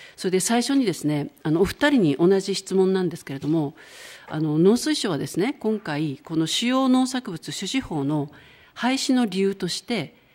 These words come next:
まあ、都道府県が開発した品種、これは、あの、民間企業が開-、開発している品種よりも、まあ、税金で支えられていて、安く提供できることが可能なために、民間企業が参入しにくいんだと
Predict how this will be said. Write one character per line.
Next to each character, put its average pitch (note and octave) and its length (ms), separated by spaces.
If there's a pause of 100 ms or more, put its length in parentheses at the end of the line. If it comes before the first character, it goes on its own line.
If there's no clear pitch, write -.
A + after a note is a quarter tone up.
ま E3 80
あ、 - 20
都 A3+ 140
道 D4 140
府 - 80
県 A#3+ 180
が E3+ 140
開 G3 200
発 G3 180
し - 40
た F#3+ 100
品 F#3 280
種、 F3 260
こ - 260
れ G#3 60
は、 G#3 80
あ - 20
の、 E3+ 120
民 G3 240
間 A3+ 240
企 A3+ 180
業 F#3+ 180
が D3+ 280 (320)
開-、 F3+ 260 (160)
開 E3+ 200
発 E3+ 200
し - 80
て F3+ 100
い D#3+ 40
る C#3+ 60
品 F3 200
種 D#3 160
よ C#3 60
り C3+ 60
も、 C#3+ 280 (300)
ま D3 80
あ、 - 20
税 G#3 220
金 G#3+ 160
で G#3 80
支 G3+ 120 (140)
え G#3+ 60
ら G#3+ 60
れ G#3 80
て G3 140
い F#3+ 80
て、 F#3+ 300 (240)
安 A3+ 260
く F#3+ 100
提 F#3 200
供 F#3 160
で F3 120
き G#3+ 120
る F3+ 80
こ D3+ 120
と C#3+ 120
が C#3+ 240 (240)
可 F3+ 160
能 G3+ 160
な G#3 120
た G#3 120
め D3+ 120
に、 D3 220 (380)
民 A3 200
間 A3 240
企 A3+ 180
業 G3 200
が G#3+ 160
参 F#3+ 280
入 G3 100
し G3 160
に A#3 140
く B3+ 100
い G#3+ 40
ん E3 60
だ C#3 140
と C3+ 160